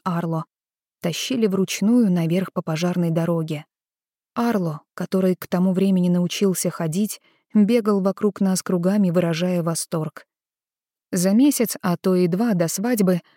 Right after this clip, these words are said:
Ленни все допытывался, кто же будет с моей стороны, кого мы пригласим на свадьбу и венчание. Мысль о том, что никто из моих родственников не захочет поприсутствовать на торжестве,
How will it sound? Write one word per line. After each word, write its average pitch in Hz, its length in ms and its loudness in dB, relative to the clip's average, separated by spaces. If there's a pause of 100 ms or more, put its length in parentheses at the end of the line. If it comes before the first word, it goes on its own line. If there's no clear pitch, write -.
(240)
Ленни 240 440 4
все 214 240 -2
допытывался, 196 720 0
кто 226 280 -2
же 180 120 -2
будет 180 320 0
с - 60 -8
моей 175 320 -2
стороны, 180 500 -2
кого 170 300 -4
мы 196 180 2
пригласим 180 680 0
на 165 120 -2
свадьбу 175 460 -2
и 165 40 -4
венчание. 160 760 -4 (840)
Мысль 202 380 2
о 180 80 0
том, 190 200 0
что 180 260 -2
никто 180 360 0
из 156 160 -4
моих 156 300 -4
родственников 175 680 -2
не 214 200 4
захочет 180 560 -4
поприсутствовать 175 920 -4
на 185 140 0
торжестве, 175 640 -2